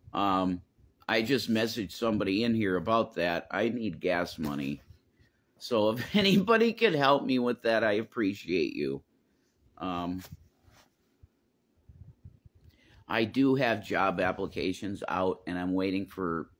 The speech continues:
interviews, and everywhere I go, literally, I'm like, "Would you, could you hire me? Could you hire me? Could you hire me?"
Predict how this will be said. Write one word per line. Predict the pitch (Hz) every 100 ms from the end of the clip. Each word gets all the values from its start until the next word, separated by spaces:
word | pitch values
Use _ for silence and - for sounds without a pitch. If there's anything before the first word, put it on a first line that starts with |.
| _ _ _ _ _ _
interviews, | 95 95 78 73 71 69 69 - _ -
and | 95 98
everywhere | 139 160 170 117 95 107 110 -
I | 92
go, | 85 - 95 80 65 - -
literally, | 82 104 98 80 73 71 - _ _
I'm | 92 98
like, | 95 95 90 - _ _ _ - - -
"Would | 90 101 104
you, | 165 151 - _
could | - 85
you | 85 127
hire | 135 110 107
me? | 113 110 - _ _ _ _
Could | 92 73
you | 85 95
hire | 101 110 117
me? | 127 113 - _ _ _
Could | 71 -
you | 76 80
hire | 104 117 123
me?" | 123 120 120